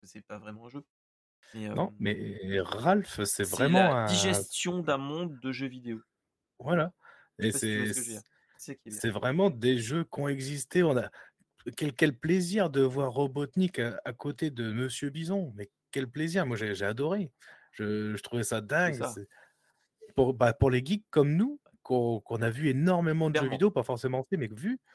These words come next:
Speaker 2: t'as tellement de choses qui te sautent à l'œil, et quand tu regardes une deuxième fois, tu fais : « Ah, mais je l'avais pas vu, le petit truc là-bas. » Je, et puis tu, t'as la
Speaker 1: Eh bah,
Speaker 2: référence,
Speaker 1: Félix
Speaker 2: c'est
Speaker 1: Fixit, je ne suis pas sûr qu'il existe.
Speaker 2: Euh, n'existe
Speaker 1: Pas la
Speaker 2: pas, il y a
Speaker 1: licence en
Speaker 2: ça,
Speaker 1: elle-même.
Speaker 2: euh, ouais,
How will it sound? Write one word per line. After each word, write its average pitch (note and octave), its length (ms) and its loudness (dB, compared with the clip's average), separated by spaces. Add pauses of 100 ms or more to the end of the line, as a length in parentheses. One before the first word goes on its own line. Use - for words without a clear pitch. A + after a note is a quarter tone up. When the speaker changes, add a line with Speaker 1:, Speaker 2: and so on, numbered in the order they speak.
(260)
Speaker 2:
t'as A#2 100 0
tellement G#3+ 380 6
de G3+ 40 2
choses A3 200 0
qui - 120 -12
te - 80 -12
sautent D#3 220 0
à D3+ 60 2
l'œil, G3+ 220 2
et A#2 60 -2
quand C3 160 -2
tu B2+ 120 -2
regardes D#3+ 280 2
une D3+ 100 0
deuxième D3 260 -2
fois, G#3 100 0
tu - 80 -10
fais : « - 140 -8
Ah, A#3+ 80 2
mais A#3 100 4
je G3 120 -6
l'avais G3 180 0
pas G3+ 180 -2
vu, A#3 260 -4
le G3+ 120 -2
petit F3+ 200 -10
truc G3 280 -2
là-bas. » E3 380 -4
Je, C3 60 -6 (360)
et A#2+ 80 -2
puis - 160 -16
tu, C3 160 -4
t'as C#3 100 4
la C#3 60 6
Speaker 1:
Eh C3+ 40 4
bah, D#3 80 4
Speaker 2:
référence, G#3 400 2
Speaker 1:
Félix F3+ 260 -2
Speaker 2:
c'est - 40 -14
Speaker 1:
Fixit, - 540 -10 (120)
je A#2 200 -6
ne F#3 80 -2
suis F3+ 240 -10
pas F3+ 140 -2
sûr - 340 -10
qu'il A2 200 -14
existe. - 400 -16 (1000)
Speaker 2:
Euh, A#2+ 380 0
n'existe C3+ 600 -4
Speaker 1:
Pas A2 120 0
la A2 100 -2
Speaker 2:
pas, E3+ 120 2
il C#3+ 60 -2
y - 20 -2
a C3 40 -2
Speaker 1:
licence A#2+ 180 -4
en C#3 120 -4
Speaker 2:
ça, - 60 -6
Speaker 1:
elle-même. C3+ 120 -8 (100)
Speaker 2:
euh, C#3 320 4
ouais, C#3+ 360 4